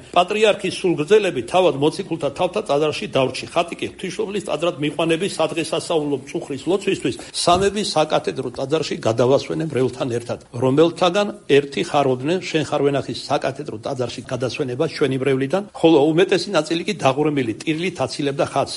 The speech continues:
ასევე მათგან ზოგიერთი მსაყიდურობდა, რომ მეც ა-, არ გადავყევი ხატს, რატომ არ გადაყევი დიდ ტაძარში, გარე დგომა ხომ აღარ მოგვიწევდაო პეტრე პავლეში, უამინდობაში, წვიმაში, გავწვალდითო პეტრე პავლეს ეკლესიაში სიმჭიდროვითა და გარე დგომითო და სხვა და სხვა. მართალია, სხვები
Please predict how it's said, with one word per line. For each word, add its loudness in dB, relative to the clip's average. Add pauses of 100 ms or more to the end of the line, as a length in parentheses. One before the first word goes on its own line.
(100)
ასევე 2
მათგან 2
ზოგიერთი 0
მსაყიდურობდა, -2
რომ 2
მეც 0
ა-, -4
არ -6
გადავყევი -2
ხატს, -8
რატომ 0
არ 4
გადაყევი 2
დიდ -2
ტაძარში, 2
გარე 2
დგომა 4
ხომ -4
აღარ 4 (240)
მოგვიწევდაო 4
პეტრე 2
პავლეში, 2
უამინდობაში, 2 (100)
წვიმაში, 4 (240)
გავწვალდითო 2
პეტრე 0
პავლეს 0
ეკლესიაში -2
სიმჭიდროვითა -2
და 0
გარე 2
დგომითო 0
და 0
სხვა 0
და 4
სხვა. -6 (140)
მართალია, 0
სხვები -4